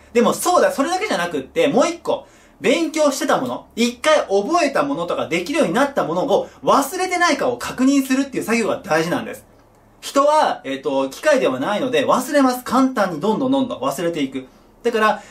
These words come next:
新しいことを覚えるっていうものと、覚えたものを忘れないっていう、こっちも大事なの。これを両方大事にしてください。で、特にこの、覚えたものを忘れないっ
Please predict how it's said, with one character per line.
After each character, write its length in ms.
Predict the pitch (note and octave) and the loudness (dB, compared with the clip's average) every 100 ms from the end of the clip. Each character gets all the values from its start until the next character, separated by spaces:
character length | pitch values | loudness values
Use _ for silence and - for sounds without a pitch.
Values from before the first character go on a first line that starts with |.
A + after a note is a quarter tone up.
| - | -4
新 320 | F#3+ D#4 E4 | -2 2 2
し 140 | F4 E4+ D#4 | 0 0 -2
い 40 | |
こ 120 | A3 | 0
と 120 | G3 | 0
を 160 | C3 C#3 | 0 2
覚 220 | E3+ C4+ | 4 4
え 60 | G#3+ | 2
る 60 | |
っ 20 | C3+ | -2
て 180 | - | -4
い 60 | C3+ | -4
う 60 | C3 | -4
も 100 | D#3 | -4
の 100 | F3 | -2
と、 340 | B3 F#3+ - | 2 2 0
覚 280 | F#3+ G3 F#4 | -2 2 0
え 60 | D4+ | 2
た 100 | C#3+ | -2
も 120 | D#3+ | -2
の 100 | E3+ | -2
を 100 | A2+ | 0
忘 280 | B3+ C4 F4 | 0 -2 -2
れ 100 | F4 | 0
な 80 | E4+ | 0
い 60 | |
っ 20 | E4+ | -2
て 60 | |
い 60 | - | -6
う、 20 | |
こ 140 | - | -4
っ 80 | D#4+ | -4
ち 120 | - | 0
も 120 | G#4+ G3 | 2 2
大 240 | D#3 D3+ | 2 0
事 80 | C#3+ | -2
な 80 | - | -8
の。 60 | - | -4
こ 120 | D4 | 0
れ 80 | D4 | 2
を 60 | |
両 240 | E3+ C#4+ E4 | 2 2 2
方 140 | D4+ | 0
大 200 | G3 A3 | 0 -2
事 100 | A#3 | -2
に 80 | F3+ | -4
し 60 | - | -6
て 80 | |
く 80 | B2+ | -6
だ 80 | A#2+ | -4
さ 180 | B2 G#2+ | -4 -6
い。 140 | - - _ _ _ - | -8 -16 _ _ _ -4
で、 240 | G3+ G3 - - | -2 -2 -8 -4
特 240 | E4+ E4+ | -2 2
に 160 | C#4 C4 | 2 2
こ 100 | F#3 | 0
の、 240 | F#3 F3+ - _ - | 0 0 -4 _ -4
覚 280 | G3 G#3+ E4 | 0 2 2
え 60 | C#4+ | 2
た 120 | D3+ | 0
も 120 | D3+ | 0
の 160 | G#3 E3 | 0 0
を 100 | - | 2
忘 280 | F#3 F#3+ C4+ | 0 2 2
れ 100 | C#4 | 4
な 140 | |
い 60 | |
っ 20 | C#4+ | 2